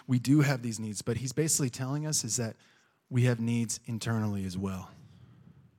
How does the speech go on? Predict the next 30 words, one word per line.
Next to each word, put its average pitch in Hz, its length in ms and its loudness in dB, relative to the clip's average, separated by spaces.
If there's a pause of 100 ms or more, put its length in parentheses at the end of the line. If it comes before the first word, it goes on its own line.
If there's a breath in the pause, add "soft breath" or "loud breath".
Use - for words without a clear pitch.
(140)
We 117 200 4
need 117 680 2 (1000)
God 101 440 -4 (600 soft breath)
to - 100 -10
come 110 460 -2 (440 soft breath)
into 101 680 -2
our 95 100 -2
life 90 640 -8 (320 soft breath)
and 95 100 -4
transform 101 580 -4
us, - 320 -12 (180)
to - 100 -8
make 104 240 -2
us - 140 -6
whole. 92 340 -8 (340 loud breath)
And 139 80 6
the 139 40 10
amazing 208 320 4
thing, 170 260 -4
the 139 120 -4
interesting 170 400 0
thing 160 180 -2
about 127 260 2
needs 127 500 -6 (1600 soft breath)
is 117 140 2
when 131 100 0
you 139 80 -2
have 151 220 4
a 139 80 8
need, 123 580 2